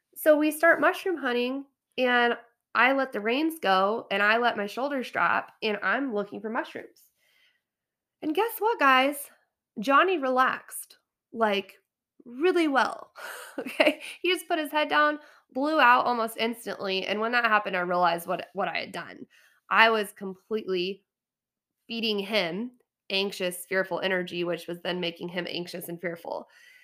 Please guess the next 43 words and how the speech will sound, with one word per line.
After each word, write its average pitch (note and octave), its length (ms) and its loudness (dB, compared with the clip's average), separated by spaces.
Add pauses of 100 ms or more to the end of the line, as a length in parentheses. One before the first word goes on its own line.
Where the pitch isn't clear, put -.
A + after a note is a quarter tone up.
(300)
And C4 300 6
it D4 120 0
can D#4+ 100 -2
be F4 120 4
so D4+ 380 0
hard C#4+ 260 4
to C4 60 -8
be B3 100 -4
the A3+ 100 -4
first A#3 340 -4
one A#3 160 -2
to G#3+ 60 0
let G#3+ 200 0
your A3 100 -4
shoulders G#3+ 460 -2
drop D#4 400 0
and F#3+ 320 -2
give G3+ 200 -4
your A3 160 -2
horse A3 280 -2
the - 140 -6
reins G3 360 -2
a B3+ 60 -6
little C4 240 -2
bit, D4 260 0
but G3 100 -8
that's G3 200 -2
exactly G3 840 0 (120)
what F#3+ 180 -4
that G#3 120 -2
horse F#3+ 260 2
needed. - 320 -4 (340)
So G3+ 300 4
as G3 200 0
soon C4+ 160 -2
as D4+ 140 -2
my B3 160 0
attention C4 440 -4
was G#3 140 -6
on F#3+ 500 -2
looking G#3 280 -2
for - 120 -8
mushrooms, D4 540 -4